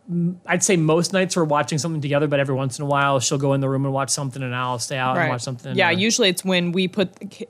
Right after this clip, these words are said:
Speaker 2: <clears throat> excuse me, when we put the kid to bed, he'll, like, let the dog out and put her up in the kitchen for the night while I'm getting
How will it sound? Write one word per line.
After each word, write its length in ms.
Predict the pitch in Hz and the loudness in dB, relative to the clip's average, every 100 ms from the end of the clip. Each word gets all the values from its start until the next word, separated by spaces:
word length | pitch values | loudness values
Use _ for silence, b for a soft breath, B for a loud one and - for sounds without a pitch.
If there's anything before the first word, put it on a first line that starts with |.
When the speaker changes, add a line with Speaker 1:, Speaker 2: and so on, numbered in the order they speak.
| _ | _
Speaker 2:
<clears throat> 100 | - | 0
excuse 500 | 302 262 - 220 196 | 2 4 2 0 0
me, 80 | 180 | 2
when 80 | |
we 100 | 185 | 0
put 140 | 180 190 | -2 -4
the 60 | |
kid 160 | 180 185 | -2 -2
to 60 | 165 | 2
bed, 280 | 170 165 - - - - - _ _ _ - | 2 2 -2 -12 -20 -20 -20 _ _ _ -18
he'll, 260 | - 190 185 | 0 4 4
like, 240 | 175 165 | 4 2
let 160 | 170 165 | 0 0
the 60 | |
dog 280 | 160 170 170 | 0 2 4
out 360 | 165 156 151 143 143 B B B B | 4 4 2 0 -8 B B B B
and 100 | 139 | -18
put 180 | 143 185 | -4 -2
her 200 | 147 156 | 0 2
up 160 | 160 156 | 2 0
in 80 | 160 | -4
the 60 | 147 | -4
kitchen 360 | - 175 165 | -4 -4 -4
for 100 | 160 | -4
the 100 | 156 | -4
night 480 | 151 151 147 143 - B B B B B | -2 0 2 0 -6 B B B B B
while 220 | 165 160 | -2 0
I'm 220 | 151 160 160 | 2 2 0
getting 640 | 165 156 151 143 - - | 0 -2 -4 -10 -12 -14